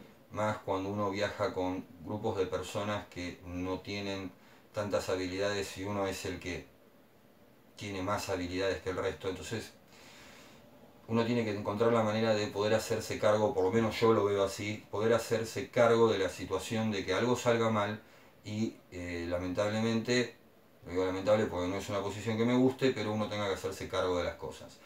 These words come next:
Entonces yo llevo mi equipo dividido en tres. Es lo que tengo conmigo en mi cinturón, porque no suelo llevar muchas cosas en los pantalones porque me molesta. Yo prefiero llevar un cinturón militar bien armado,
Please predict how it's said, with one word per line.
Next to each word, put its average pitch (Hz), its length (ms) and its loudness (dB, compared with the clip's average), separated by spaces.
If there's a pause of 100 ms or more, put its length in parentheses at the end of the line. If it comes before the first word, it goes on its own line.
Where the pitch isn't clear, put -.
(360)
Entonces 110 560 -4
yo 113 240 0
llevo 117 400 4
mi 104 80 -4
equipo 104 320 -2
dividido 98 340 0
en 95 100 -4
tres. 78 360 -10 (280)
Es - 360 -10
lo 117 180 4
que 139 120 2
tengo 131 300 6
conmigo 110 560 2 (300)
en 90 180 -4
mi 117 120 2
cinturón, 110 600 0 (420)
porque 85 180 -6
no 104 140 -2
suelo 107 260 0
llevar 101 240 2
muchas 101 240 -4
cosas 95 300 -8
en 95 80 -4
los 87 80 -6
pantalones 92 600 -4
porque 85 200 -4
me 82 80 -8
molesta. 90 580 -6
Yo - 80 -8
prefiero 92 260 -4
llevar 95 280 0 (100)
un 113 200 2
cinturón 98 440 -6
militar 90 480 -4 (800)
bien 117 220 4
armado, 117 560 6